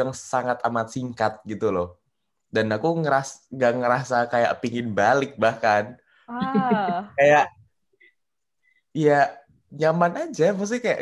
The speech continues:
Speaker 1: nggak tahu ya, mungkin, eh, mungkin kan orang berbeda-beda ya. Aku sekalian mau jelasin, aku di sini datang waktu masa-masa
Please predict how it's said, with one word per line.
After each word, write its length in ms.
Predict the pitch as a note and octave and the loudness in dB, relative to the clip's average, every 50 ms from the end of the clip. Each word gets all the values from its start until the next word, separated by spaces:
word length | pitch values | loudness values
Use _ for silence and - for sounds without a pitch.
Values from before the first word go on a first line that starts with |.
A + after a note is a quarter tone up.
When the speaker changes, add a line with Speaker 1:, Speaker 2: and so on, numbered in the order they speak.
| B2 | 0
Speaker 1:
nggak 120 | A#2 A2 - | -2 0 2
tahu 100 | B2+ B2+ | 2 2
ya, 120 | G#2+ G2 F#2+ G#2+ | 2 2 0 0
mungkin, 180 | B2 C#3+ F3+ F#3 F3+ - _ _ _ _ _ _ _ - B2 | -2 -6 -6 -6 -6 -10 _ _ _ _ _ _ _ -4 0
eh, 160 | B2+ B2 B2 B2 C3+ | 2 2 2 2 0
mungkin 200 | C3+ D3 F#3 G3+ G3 | -4 -6 -6 -4 -4
kan 100 | G#3+ G3+ F#3+ | -4 -4 -2
orang 240 | C#3 D3+ E3 F3 E3 C#3+ | -2 -2 -2 -2 -2 0
berbeda-beda 540 | A#2+ A2+ G#2+ A2 G2+ G2+ F#2+ F#2 F2+ F2+ F#2+ F#2 | -2 0 0 0 -4 -4 -4 -4 -6 -4 -4 -2
ya. 60 | E2+ F2+ | -2 -4
Aku 80 | A2+ C3 | -6 -8
sekalian 220 | - B2+ C3+ C3 C3 | -6 -4 -4 -4 -4
mau 100 | A#2+ G2+ | -8 -8
jelasin, 400 | G#2 F2+ D#2+ F2 - B2 B2+ - - _ _ - _ _ _ _ _ _ _ _ _ - - | -6 -8 -8 -6 -8 -10 -10 -10 -14 _ _ -20 _ _ _ _ _ _ _ _ _ -8 -8
aku 140 | A#2 C#3 D#3 E3 | -2 0 0 0
di 60 | D3 - | 0 -4
sini 220 | C3 B2+ D3 F3 F#3 F3+ - - _ _ _ - | -6 -6 -6 -6 -6 -8 -12 -20 _ _ _ -2
datang 360 | A#2 A2+ A2 A2 C#3+ D#3+ E3 D3+ | 0 0 2 2 -2 -2 -2 -2
waktu 280 | C#3 C3 - - - A#2+ A#2+ | -2 -2 -4 -4 -6 -4 -2
masa-masa 760 | C#3 C3+ C3+ C3+ B2 A#2+ A#2 A2+ B2 A#2+ A#2+ A#2+ A2 - - | -2 -4 -4 -4 -4 -4 -4 -2 0 0 0 0 -2 -4 -10